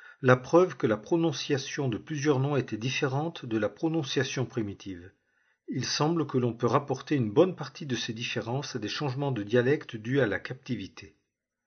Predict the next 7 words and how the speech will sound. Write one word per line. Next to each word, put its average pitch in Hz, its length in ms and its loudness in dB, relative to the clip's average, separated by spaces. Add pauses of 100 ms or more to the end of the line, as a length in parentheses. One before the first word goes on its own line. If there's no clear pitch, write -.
(280)
Toutes 135 200 -4
ces - 120 0
choses 135 340 0
subsistent 135 540 -6
dans 117 200 -4
notre 110 280 -4
livre 139 420 -4